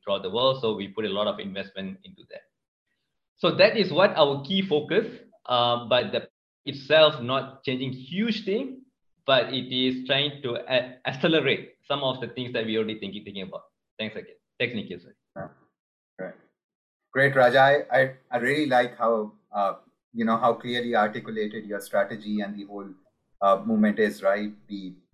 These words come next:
Speaker 2: digitization of supply chain, thinking about the customer, and then also internal transformation, uh, and being future ready. So, uh, I think that's, there's,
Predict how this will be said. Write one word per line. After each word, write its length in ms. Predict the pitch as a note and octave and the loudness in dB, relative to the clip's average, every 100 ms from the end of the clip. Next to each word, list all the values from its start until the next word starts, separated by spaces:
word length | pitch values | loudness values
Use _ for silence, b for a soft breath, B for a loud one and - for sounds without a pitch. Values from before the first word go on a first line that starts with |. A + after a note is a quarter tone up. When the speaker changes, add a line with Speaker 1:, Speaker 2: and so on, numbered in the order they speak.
| - | -6
Speaker 2:
digitization 680 | A2 - A2+ G#2+ G#2+ G#2+ A2 | -4 2 2 2 -2 -2 -6
of 120 | G#2 | -6
supply 380 | G#2 - A2 G#2+ | -8 -2 0 0
chain, 320 | - G#2+ G#2 | -2 -6 -6
thinking 280 | G#2+ G#2 - | -8 -14 -8
about 280 | G#2 A#2+ - | 0 0 0
the 80 | - | -2
customer, 680 | A2+ - - G#2+ G#2 G2+ - _ _ _ - | -2 -2 -4 -2 -2 -4 -8 _ _ _ -4
and 100 | G2+ | 0
then 120 | G2+ | 4
also 340 | G#2 G#2 A2 | 4 4 0
internal 460 | G2 F#2 G2+ G2 F#2 | -2 -2 -2 -2 -4
transformation, 1000 | G2 F#2 - F#2+ F#2+ F#2 G2 F#2 F2 F2 - | -4 -4 -6 -10 -10 -10 -12 -12 -12 -10 0
uh, 240 | F#2 F2 - - | 2 0 -4 -10
and 160 | G2 F2+ | -8 -6
being 240 | G2+ F2+ | -8 -10
future 320 | - G2+ F#2+ | -12 -12 -6
ready. 300 | F2+ F#2+ F2+ | -4 -4 -6
So, 300 | - F#2+ F2 b b _ - | -6 -6 -6 b b _ 2
uh, 220 | G#2 F#2 - - | 2 2 -4 -12
I 40 | A2 | -4
think 200 | A#2 A2 | 0 2
that's, 240 | G#2+ - | 0 -2
there's, 540 | - A2 G#2 G#2 - | -6 0 0 -2 -12